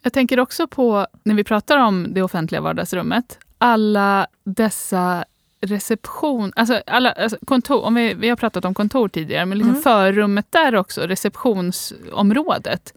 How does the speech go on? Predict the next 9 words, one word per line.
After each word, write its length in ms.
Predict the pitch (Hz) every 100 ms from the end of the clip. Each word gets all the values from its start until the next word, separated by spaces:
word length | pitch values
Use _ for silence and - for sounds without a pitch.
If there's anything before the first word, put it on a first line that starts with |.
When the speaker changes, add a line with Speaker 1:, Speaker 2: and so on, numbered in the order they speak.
| - -
Speaker 2:
Ja. 220 | 220 170
Speaker 1:
hos 180 | 185 185
ett 120 | 180
företag. 420 | - - - 180
Det 60 | 214
är 60 |
också 340 | 247 - 240 226 - -
ett 480 | - 202 _ - 220 208 220
vardagsrum 600 | 208 247 240 - -